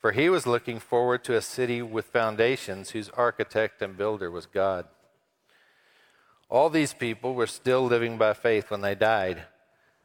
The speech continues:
They did not receive the things promised. They only saw them and welcomed them from a distance, admitting that they were foreigners and strangers on earth. People who say such things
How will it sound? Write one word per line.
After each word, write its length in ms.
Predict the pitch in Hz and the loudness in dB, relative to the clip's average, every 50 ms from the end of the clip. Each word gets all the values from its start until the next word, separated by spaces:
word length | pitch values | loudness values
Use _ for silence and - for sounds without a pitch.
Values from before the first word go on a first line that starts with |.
| _ _ _ | _ _ _
They 160 | - 104 117 123 | 0 2 2 4
did 140 | 131 131 | 2 2
not 220 | 131 131 131 135 113 | 2 2 2 2 0
receive 460 | 123 117 - - 135 127 123 113 101 | -2 -4 -4 -4 -4 -4 -4 -4 -6
the 60 | 98 | -8
things 340 | - - 117 107 107 107 - | -2 0 0 0 0 -4 -10
promised. 800 | - - - 120 113 107 101 92 87 - - - - - - - _ _ _ _ _ _ _ _ _ _ _ _ _ _ | -8 -2 0 0 0 0 -2 -6 -10 -12 -12 -14 -16 -16 -18 -18 _ _ _ _ _ _ _ _ _ _ _ _ _ _
They 160 | - 117 120 127 | 0 2 4 4
only 260 | 135 143 151 151 147 | 4 2 2 2 0
saw 360 | - - - 131 117 117 120 | 0 0 0 2 4 4 4
them 200 | 120 123 135 135 | 4 2 0 0
and 140 | 120 110 107 | -4 -4 0
welcomed 420 | 110 113 123 - - 117 104 98 | 2 2 2 2 0 -6 -6 -6
them 140 | 95 98 101 | -6 -8 -8
from 200 | 98 - 104 101 | -10 -10 -8 -6
a 40 | 98 | -2
distance, 680 | 98 107 98 - - - 101 85 80 - - - - - _ _ _ _ _ _ _ _ _ _ _ _ _ _ _ _ _ _ _ | 0 0 -2 -2 -4 -16 -20 -20 -20 -18 -18 -18 -18 -18 _ _ _ _ _ _ _ _ _ _ _ _ _ _ _ _ _ _ _
admitting 480 | - 113 110 110 120 127 131 143 135 135 | -12 -10 -6 -2 -2 0 0 0 0 0
that 140 | 127 120 - | -2 0 2
they 100 | - 117 | 2 2
were 140 | 113 113 110 | 2 2 -2
foreigners 680 | - - - 143 139 127 120 110 101 95 95 98 92 95 | -2 -4 -4 -2 0 2 2 0 0 -2 -4 -4 -6 -8
and 100 | 101 101 | -10 -14
strangers 640 | - - - 117 110 110 110 104 95 95 87 90 87 | -12 -6 -2 0 0 0 -2 -4 -6 -8 -8 -6 -4
on 160 | 98 95 95 | -4 -4 -2
earth. 440 | 95 98 98 92 90 - _ - - _ _ _ _ _ _ _ _ _ _ _ _ _ _ _ _ _ _ _ _ _ _ _ _ _ - | -2 -2 -4 -4 -6 -10 _ -20 -20 _ _ _ _ _ _ _ _ _ _ _ _ _ _ _ _ _ _ _ _ _ _ _ _ _ -6
People 280 | - 135 160 160 156 | -4 -4 -2 0 0
who 140 | 131 139 139 | 0 0 0
say 300 | 131 - - 151 147 165 | -2 -2 0 0 0 0
such 240 | 160 - 123 101 - | 0 -2 -4 -4 -4
things 560 | - - - 113 104 101 104 110 - - - | -6 -4 -2 -2 -2 -2 -4 -8 -12 -14 -16